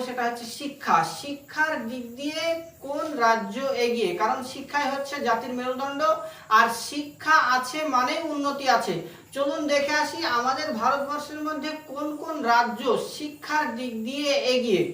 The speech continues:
শিক্ষার দিক দিয়ে সব থেকে এগিয়ে প্রথম নম্বরে আসছে কেরালা, যেখানকার একশো পার্সেন্টের মধ্যে ছিয়ানব্বই পয়েন্ট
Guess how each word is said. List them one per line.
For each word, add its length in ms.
শিক্ষার 460
দিক 180
দিয়ে 140
সব 140
থেকে 180
এগিয়ে 300
প্রথম 320
নম্বরে 340
আসছে 220
কেরালা, 380
যেখানকার 540
একশো 200
পার্সেন্টের 520
মধ্যে 220
ছিয়ানব্বই 640
পয়েন্ট 380